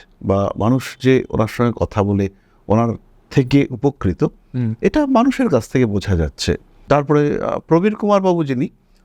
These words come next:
Speaker 1: ওনার ওখানে গিয়ে আমি দেখলাম ওখানে, আহ, mainly পলিটিক্স বা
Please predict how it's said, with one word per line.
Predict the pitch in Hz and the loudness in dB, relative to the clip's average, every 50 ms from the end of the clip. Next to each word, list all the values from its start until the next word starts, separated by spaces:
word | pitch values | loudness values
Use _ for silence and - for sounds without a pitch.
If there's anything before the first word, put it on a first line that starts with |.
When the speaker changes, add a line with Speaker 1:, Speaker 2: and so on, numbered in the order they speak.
| _ _ - | _ _ -2
Speaker 1:
ওনার | - 165 185 214 214 | 0 2 2 2 2
ওখানে | 208 220 208 208 208 196 | 0 -2 -2 -2 0 2
গিয়ে | 190 190 | 2 0
আমি | 185 180 180 | 0 0 0
দেখলাম | 151 139 - 147 165 185 | -2 0 2 2 2 2
ওখানে, | 180 170 - 196 208 196 - - _ _ _ _ _ - | 2 0 -2 -2 -2 -2 -4 -6 _ _ _ _ _ -4
আহ, | - 120 123 123 123 120 113 117 120 131 143 | 0 0 0 0 0 -2 -2 -2 -2 0 2
mainly | 165 196 220 226 226 220 220 220 226 214 - - | 4 4 4 6 4 4 6 4 4 4 4 4
পলিটিক্স | 165 160 165 165 160 - 170 170 165 165 - - - - - - | 4 4 4 2 0 2 2 2 2 0 -4 -16 -18 -16 -12 -8
বা | 156 143 135 139 143 147 143 143 139 135 - - | -8 -2 2 2 2 4 2 0 0 -2 -4 -4